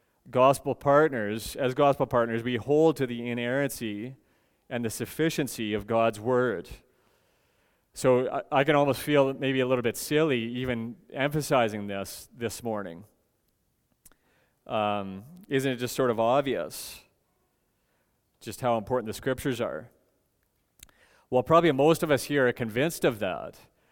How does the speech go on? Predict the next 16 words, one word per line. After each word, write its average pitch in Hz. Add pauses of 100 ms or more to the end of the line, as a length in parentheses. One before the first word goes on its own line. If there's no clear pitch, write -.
(280)
But 117
the 117
reason 156
I'm, 120
I'm, 117
one 131
of 180
the 165
reasons 135
I'm 117
emphasizing, 123 (120)
uh, 113
this 113
topic 123
this 107
morning 127